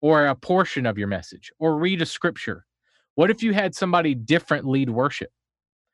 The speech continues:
or just do a song from one person or a virtual cho-, I'm just saying change up to where your people never know what they're gonna see the next week.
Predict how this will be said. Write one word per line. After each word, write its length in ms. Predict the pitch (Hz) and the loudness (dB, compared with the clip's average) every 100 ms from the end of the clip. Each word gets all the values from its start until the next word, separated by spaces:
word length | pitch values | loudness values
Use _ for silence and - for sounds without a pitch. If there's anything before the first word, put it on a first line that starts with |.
| _ _ | _ _
or 360 | 151 156 156 151 | 2 4 4 2
just 320 | 127 151 - | 2 0 0
do 200 | 147 151 | 0 2
a 60 | 135 | 2
song 440 | - 151 156 151 | 2 2 2 0
from 240 | 139 147 131 | -2 -2 0
one 200 | 143 147 | -2 -2
person 580 | 139 135 - 127 123 - _ - | -2 -2 -4 -4 -4 -10 _ -4
or 80 | 117 | -2
a 60 | |
virtual 340 | 113 160 160 147 | 2 0 0 -4
cho-, 100 | 135 - _ | -6 -12 _
I'm 140 | 160 | 0
just 180 | 185 202 | 0 -2
saying 380 | - 175 160 135 | 0 0 0 -4
change 600 | - - 185 202 202 175 - | -6 -2 0 0 -2 -6 -2
up 380 | 165 156 - - | 0 0 -2 -6
to 100 | 135 | -2
where 240 | 139 135 | 0 0
your 220 | 123 160 | 2 0
people 380 | - 185 175 139 | 0 -4 -2 -2
never 360 | 131 147 165 180 | 0 2 2 2
know 160 | 170 | 0
what 220 | 151 147 | 0 0
they're 100 | 147 | -2
gonna 200 | 131 131 | -2 -2
see 260 | 120 - 123 | -4 -4 -4
the 100 | 110 | -2
next 320 | 107 101 - | -6 -6 -10
week. 140 | 98 | -18